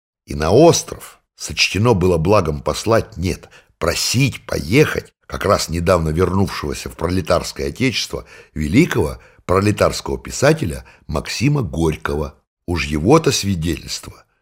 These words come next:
будет лучшим опровержением той гнусной зарубежной фальшивки. Опережающий слух донесся до Соловков, заколотились арестантские сердца, засуетились охранники.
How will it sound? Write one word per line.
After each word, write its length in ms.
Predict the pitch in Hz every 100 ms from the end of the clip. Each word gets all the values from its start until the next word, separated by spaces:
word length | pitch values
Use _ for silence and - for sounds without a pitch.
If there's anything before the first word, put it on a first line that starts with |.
| _ _ _ -
будет 360 | 110 143 -
лучшим 480 | 85 117 107 - 80
опровержением 960 | - 80 73 73 65 120 156 90 64 - _ _ _ _ _
той 180 | 104 80
гнусной 540 | 69 104 147 - 95
зарубежной 600 | 67 73 67 104 104 92
фальшивки. 880 | - 107 113 - 76 - - 64 - _ _ _ _
Опережающий 720 | - 67 76 110 113 104 78
слух 380 | 76 - 127 76
донесся 560 | 73 85 107 95 - 69
до 120 | 71
Соловков, 680 | - 73 67 - 107 95 - _ _
заколотились 800 | 78 78 80 85 87 127 98 -
арестантские 640 | 85 80 - 101 - - -
сердца, 640 | 82 76 - 135 104 - - - _
засуетились 800 | 82 85 - 90 78 123 110 -
охранники. 840 | - - 107 143 113 73 - 65